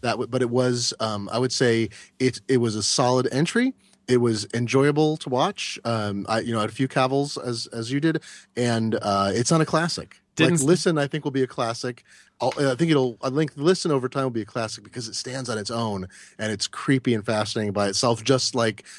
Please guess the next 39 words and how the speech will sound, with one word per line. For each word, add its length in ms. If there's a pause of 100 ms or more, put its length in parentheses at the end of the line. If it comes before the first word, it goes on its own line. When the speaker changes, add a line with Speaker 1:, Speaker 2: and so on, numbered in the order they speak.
(120)
Speaker 1:
uh, 140
Midnight, 460 (180)
right? 300
I 80
mean, 160
you 60
don't 220
need 140
to 60
watch, 360
you, 160
you 200
know 120
a 20
little 480
bit 160
about 200
Doctor 280
Who 100
to 80
watch 280
Midnight, 260
but 80
not 200
much. 420 (280)
And, 380
and 140
you 100
could 140
just 160
watch 260
that 300
and 140
Listen. 300
Those 220
could 100
be 120
two 300
of 180